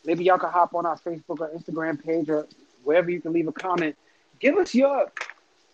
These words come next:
your wacky prediction for the twenty twenty-two offseason. Because I watched a video recently of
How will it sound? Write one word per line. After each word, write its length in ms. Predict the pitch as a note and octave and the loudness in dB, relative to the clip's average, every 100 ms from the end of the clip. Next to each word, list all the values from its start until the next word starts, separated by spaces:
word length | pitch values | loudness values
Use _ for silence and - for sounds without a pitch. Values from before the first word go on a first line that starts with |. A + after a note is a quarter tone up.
| _ - - _ _ - | _ -20 -20 _ _ -16
your 400 | - - C3+ G3 | -14 -4 0 4
wacky 360 | F#3+ G#3 G#3 F#3 | 4 4 0 -2
prediction 420 | F3+ F#3+ - F3+ | 0 0 0 -8
for 160 | - | -2
the 60 | D#3+ | -4
twenty 300 | - F#3+ F3+ | -2 0 0
twenty-two 440 | - F#3 E3+ - | 0 -2 -2 0
offseason. 460 | F#3+ F3+ E3 C#3 A#2+ - - _ _ _ _ | 4 4 2 -6 -6 -10 -20 _ _ _ _
Because 440 | C3 - F3 D#3+ - - | -8 2 2 2 -2 0
I 140 | G#3+ | 2
watched 320 | C#4 A#3+ - F#3 | 2 0 -4 -8
a 60 | |
video 380 | C#3+ B3 A#3 E3 | -8 -8 -6 -4
recently 580 | D3+ D#3 D#3 D3 D3 C3 - | -4 -6 -8 -8 -6 -8 -8
of 300 | C#3+ B2+ B2 | -4 -2 -4